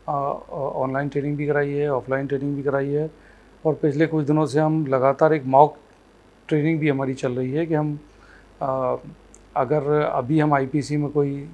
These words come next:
अ, मामला दर्ज कर रहे हैं, तो अगर वो बीएनएस में दर्ज करना होगा तो किन धाराओं में दर्ज होगा, इसके लिए भी हम parallel एक mock training हमारी कुछ दिनों से चल रही है।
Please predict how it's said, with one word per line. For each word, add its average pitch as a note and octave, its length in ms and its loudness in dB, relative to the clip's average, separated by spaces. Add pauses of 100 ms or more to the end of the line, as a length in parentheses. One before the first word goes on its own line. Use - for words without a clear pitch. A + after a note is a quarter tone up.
(120)
अ, B2+ 260 -4
मामला C3 300 -2
दर्ज B2+ 220 -6
कर C3 160 -4
रहे C3 180 -4
हैं, A#2 200 -12 (560)
तो D3+ 260 2 (120)
अगर C#3+ 220 2
वो D3 140 4
बीएनएस D3 460 0
में D#3+ 80 -4
दर्ज D3 200 0
करना C#3+ 220 0
होगा C#3+ 180 4
तो D3 100 -6
किन C#3+ 180 -4
धाराओं C3 260 0
में C#3 140 -8
दर्ज A#2+ 200 -4
होगा, C3 240 -4
इसके F3 480 -2
लिए F3 160 2
भी E3 120 2
हम E3+ 100 2
parallel D3+ 420 2 (440)
एक D3 120 -4
mock D3 280 6
training D#3 240 2
हमारी C#3+ 220 0
कुछ C#3+ 180 -2
दिनों C3+ 180 -8
से - 160 -18
चल C#3 100 -4
रही A#2 100 -8
है। - 200 -20